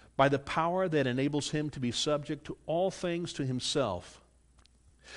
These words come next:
Can you imagine what that's gonna be like?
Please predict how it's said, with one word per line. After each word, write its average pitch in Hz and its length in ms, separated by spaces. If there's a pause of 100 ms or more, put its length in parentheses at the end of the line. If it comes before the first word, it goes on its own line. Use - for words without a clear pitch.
(1040)
Can 190 140
you 214 140
imagine 165 540
what 139 160
that's 127 180
gonna 123 160
be 117 220
like? 78 420